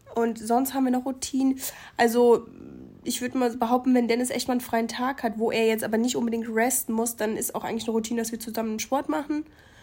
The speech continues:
Also, ob's jetzt Abs-Workout <laughs> ist oder ob's ins Gym ist. Also, wenn ich ins Gym gehe, dann kommt er halt einfach mit.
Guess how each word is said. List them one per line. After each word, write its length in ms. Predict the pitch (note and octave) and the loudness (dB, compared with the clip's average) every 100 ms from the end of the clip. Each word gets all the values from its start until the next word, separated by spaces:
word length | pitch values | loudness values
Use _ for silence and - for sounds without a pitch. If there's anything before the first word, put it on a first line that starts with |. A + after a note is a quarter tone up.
| - - | -16 2
Also, 280 | A3+ A3 - | 2 4 0
ob's 180 | A3 | 0
jetzt 240 | A#3 A3+ - | 0 0 0
Abs-Workout 920 | A#3 B3+ - - - D4+ C4+ B3+ B3 | -2 -2 -4 -4 0 0 2 0 0
<laughs> 20 | |
ist 220 | B3 B3+ | -2 0
oder 160 | A#3 G#3+ | -2 -2
ob's 140 | A3 | -4
ins 220 | A3+ A3 - | -4 -4 -2
Gym 300 | B3+ C4+ C4 | 0 0 -2
ist. 240 | B3 B3 | -4 -4
Also, 160 | G#3 G#3 | -4 -2
wenn 100 | G#3 | -2
ich 100 | A3+ | -2
ins 180 | A3+ A3+ | -2 -2
Gym 100 | A#3+ | -2
gehe, 60 | |
dann 100 | A3+ | -2
kommt 180 | A3 A3 | -2 -2
er 40 | G#3+ | -2
halt 80 | G3+ | -4
einfach 180 | - | -4
mit. 280 | B3 F4 F4+ | -2 -2 -4